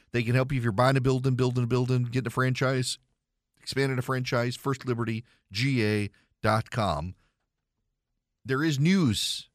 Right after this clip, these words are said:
out of Nevada right now. Uh, more votes are turning up for the G O P in Nevada. It is appearing more and more that Adam Laxalt will go to the U S Senate, which means the control of the Senate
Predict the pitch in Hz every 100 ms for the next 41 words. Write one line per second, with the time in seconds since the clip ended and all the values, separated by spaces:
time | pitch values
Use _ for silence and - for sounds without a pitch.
0 | - 110 110 117 139 120 82 - 110 107
1 | 113 117 82 - _ _ _ _ _ _
2 | _ _ _ _ _ _ - - - 113
3 | 117 120 117 143 156 147 156 - 131 -
4 | 135 127 127 - 117 101 110 127 113 139
5 | 120 104 104 113 101 101 107 104 110 101
6 | 95 - 135 123 110 113 110 104 110 101
7 | 98 104 95 101 104 - 92 - 98 104
8 | 92 104 98 87 90 95 87 110 95 85
9 | - - _ _ 104 - - 107 98 87
10 | 107 95 - 101 - 156 151 117 98 -
11 | 110